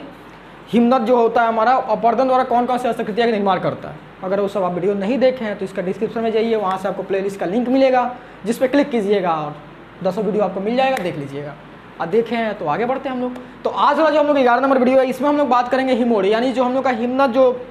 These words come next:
निक्षेपण का काम करता है, यानी जमाव का जो काम करता है, उसके द्वारा कौन कौन सी अस्कृति-, अस्थलकृतियाँ बनती हैं, हम लोग इस पर बात करेंगे। ठीक है, चलिए फिर अपना हम लोग का start करते हैं।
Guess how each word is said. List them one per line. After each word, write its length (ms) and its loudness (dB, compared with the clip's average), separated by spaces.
निक्षेपण 380 0
का 100 4
काम 220 0
करता 140 0
है, 80 -2
यानी 120 -4
जमाव 340 2
का 80 2
जो 120 0
काम 220 0
करता 300 -4
है, 220 -12
उसके 340 2
द्वारा 220 2
कौन 260 2
कौन 140 2
सी 120 0
अस्कृति-, 440 -2
अस्थलकृतियाँ 720 0
बनती 260 -4
हैं, 160 -12
हम 80 -6
लोग 120 -4
इस 100 -8
पर 100 -4
बात 240 -6
करेंगे। 240 -12
ठीक 140 -4
है, 120 0
चलिए 180 0
फिर 120 0
अपना 140 -4
हम 80 -4
लोग 80 -4
का 80 -2
start 260 -8
करते 220 -16
हैं। 120 -20